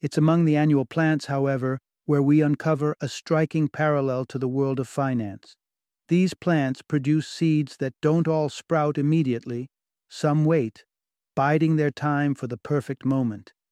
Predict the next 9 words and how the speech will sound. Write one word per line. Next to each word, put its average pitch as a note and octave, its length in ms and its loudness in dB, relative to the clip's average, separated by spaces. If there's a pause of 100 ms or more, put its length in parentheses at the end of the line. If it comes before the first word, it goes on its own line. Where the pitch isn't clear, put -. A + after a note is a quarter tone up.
(460)
This E3+ 220 0
deliberate E3 680 2
delay, B2+ 580 -2 (500)
an D3 140 -2
evolutionary E3 760 2
strategy D3 560 0
known C#3+ 300 2
as B2 160 -4
bet D#3+ 440 -2